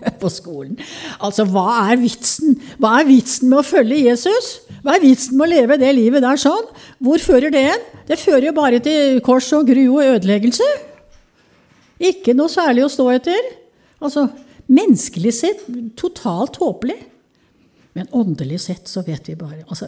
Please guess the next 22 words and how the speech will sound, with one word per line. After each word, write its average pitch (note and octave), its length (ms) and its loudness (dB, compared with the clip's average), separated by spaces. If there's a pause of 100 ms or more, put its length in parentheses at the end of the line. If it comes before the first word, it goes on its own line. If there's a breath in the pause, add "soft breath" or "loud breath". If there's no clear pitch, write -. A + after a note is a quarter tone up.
vi, G3+ 80 -4 (240 loud breath)
det A#3 160 2
må B3 220 2
åpenbares. A3 720 -4
Vi A3+ 160 -2
må C4+ 100 -2 (180)
opp - 140 -12 (100)
på C4 120 -6
fjellet G3+ 400 -4
med C4 120 0
Jesus F3+ 460 -8 (100)
og G#3 160 -18
få F#3+ 300 -6
den G3 220 -4
åpenbaring F3+ 580 -8 (340 loud breath)
at F3+ 140 -12
det A#3 100 -12
er E3 240 -8
herlighetens D#3 760 -6
vei. D#3+ 240 -12 (720 soft breath)
Det F3 80 -8
er C#4 260 -14